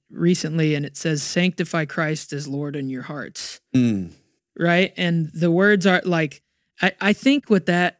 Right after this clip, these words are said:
Speaker 1: means for me, like, right now, I think what Peter was meaning too, in the context of First Peter, you look around that and you see he's talking about suffering a lot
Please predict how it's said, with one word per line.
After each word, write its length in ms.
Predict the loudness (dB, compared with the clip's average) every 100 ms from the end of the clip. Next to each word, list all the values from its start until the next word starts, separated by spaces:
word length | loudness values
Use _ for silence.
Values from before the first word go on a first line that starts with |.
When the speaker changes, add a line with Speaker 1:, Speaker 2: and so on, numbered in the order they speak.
| _
Speaker 1:
means 360 | 2 4 4 2
for 200 | 0 0
me, 320 | 4 4 2
like, 240 | 0 -2 0
right 180 | -2 -2
now, 180 | -2 -2
I 80 |
think 260 | -2 -2 -2
what 380 | -4 -4 -4 _
Peter 260 | -4 -2 -2
was 180 | -4 -4
meaning 320 | -2 -2 -4
too, 460 | -2 0 2 0 -2
in 140 | 2 2
the 60 |
context 720 | 0 0 2 2 2 0 -2
of 80 | -8
First 300 | -6 -6 -4
Peter, 200 | -2 0
you 180 | -2 -2
look 300 | -2 -2 _ _ _ -6
around 520 | -2 0 2 4 2
that 260 | 0 -4 -6
and 140 | -4 -2
you 120 | -2
see 400 | -2 0 2 2
he's 240 | 0 -4
talking 400 | -2 -4 -4 -4
about 380 | -4 -4 -8 -8
suffering 560 | -10 -4 -4 -6 -10 -8
a 40 |
lot 380 | -6 -6 -6 -10